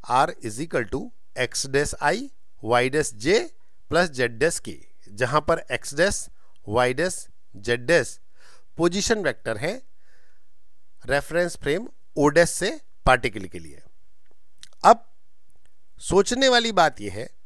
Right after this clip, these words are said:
कि ये जो दो निर्देश फ्रेम हैं O और O dash, और जो ये पार्टिकल P का स्टडी कर रहे हैं, इन दो रेफरेंस फ्रेम को आपस में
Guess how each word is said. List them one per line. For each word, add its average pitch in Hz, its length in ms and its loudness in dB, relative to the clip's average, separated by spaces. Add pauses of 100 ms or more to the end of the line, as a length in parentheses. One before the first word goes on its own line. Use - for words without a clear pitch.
(420)
कि 180 60 -4
ये 214 180 2
जो 220 160 6
दो 185 300 12
निर्देश 214 460 6
फ्रेम 175 320 2
हैं 135 140 4
O - 120 -8
और 143 420 6
O 156 120 8
dash, 117 340 6 (600)
और 139 160 4
जो 185 100 4
ये 202 100 8
पार्टिकल 180 560 4 (140)
P 247 140 0
का 175 260 4
स्टडी 170 400 -2
कर 143 180 0
रहे 123 160 0
हैं, 135 240 -4 (480)
इन 226 200 2
दो 196 240 6
रेफरेंस 196 480 0
फ्रेम 196 300 -2
को 196 180 0
आपस 143 560 2
में 127 220 -6